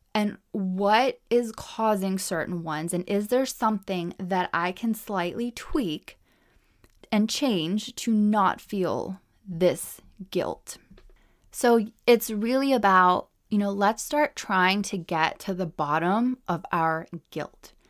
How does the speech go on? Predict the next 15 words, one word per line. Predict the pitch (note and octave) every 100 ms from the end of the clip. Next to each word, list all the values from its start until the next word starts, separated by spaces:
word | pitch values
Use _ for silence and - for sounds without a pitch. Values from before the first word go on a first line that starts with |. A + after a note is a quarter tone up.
| _ _ _
What's | E3+ D#3+ F3 A#3+ -
causing | - E3 D3+ D3 C#3+
it? | C#3 C#3+ - _ _ _ _
Is | G3 F#3
it | A#3 G3
rational? | D3+ C3 - D3+ C3+ D3 F3+ _ _ _ _ _ _ _ _ - -
Can | G#3 G#3+
you | A3+ A#3
shift | - A#3+ A#3+ - -
something | F#3+ F3 F3+ F3+ F3
and | F#3 F3+
do | F#3+ G3+
something | - G3+ G3 G3 F#3
slightly | - F#3 F3 - G3+ E3+ -
different | F3 F3+ - F2